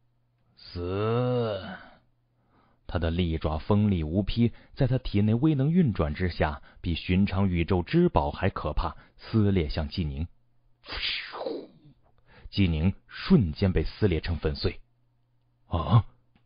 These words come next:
是幻象！这高山红色鳞甲生物顿时一惊，他眼睛看到的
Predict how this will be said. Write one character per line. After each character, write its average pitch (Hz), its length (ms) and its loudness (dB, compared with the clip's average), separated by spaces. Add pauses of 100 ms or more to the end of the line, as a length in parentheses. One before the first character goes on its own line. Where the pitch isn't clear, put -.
是 - 380 0
幻 92 400 6
象！ 156 440 6 (1080)
这 98 120 6
高 95 280 4
山 98 200 4
红 98 220 2
色 98 100 2
鳞 95 220 4
甲 82 160 4
生 98 220 4
物 92 100 6
顿 85 240 4
时 - 140 -2
一 82 160 0
惊， 92 240 2 (500)
他 160 140 2
眼 90 240 2
睛 117 160 -2
看 147 320 0
到 85 160 4
的 76 180 -2